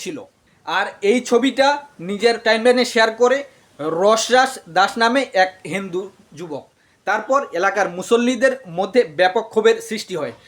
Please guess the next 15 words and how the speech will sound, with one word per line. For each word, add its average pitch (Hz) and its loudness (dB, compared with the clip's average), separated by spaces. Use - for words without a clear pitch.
তারা 220 2
তাকে 220 4
এবং 202 -4
তার 208 2
পরিবারকে 247 4
সাবধান 240 2
করে 214 2
দেয়। 117 -8
মুসলমানরা 262 0
ব্যাপক 196 2
প্রতিবাদ 226 2
করে। 139 -2
এটা 208 2
শুধু 285 -2
শান্তিপূর্ণ 240 0